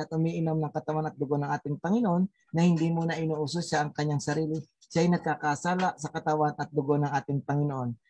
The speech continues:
Kaya nga yung iba ay may sakit at yung iba ay patay na." No? Kaya nga meron tayong, ano, eh, yung, ah, confession before Mass, no? At saka meron tayong, ah, monthly confession.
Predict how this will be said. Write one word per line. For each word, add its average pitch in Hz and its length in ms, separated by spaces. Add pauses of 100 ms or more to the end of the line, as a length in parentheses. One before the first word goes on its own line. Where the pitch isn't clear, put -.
Kaya 156 400
nga 156 80
yung 151 160
iba 151 320
ay 156 160
may 143 160
sakit - 400 (480)
at 156 160
yung 160 160
iba 143 480
ay 147 240
patay 131 400
na." 120 240 (1400)
No? 220 320
Kaya 220 160
nga 226 160
meron 220 240
tayong, 202 560
ano, 202 320
eh, 170 160
yung, 170 80 (160)
ah, 160 800
confession 160 640
before 147 320
Mass, 190 400
no? 202 240 (400)
At 156 160
saka 156 320
meron 151 320
tayong, 147 480
ah, 135 240
monthly 143 400
confession. 143 720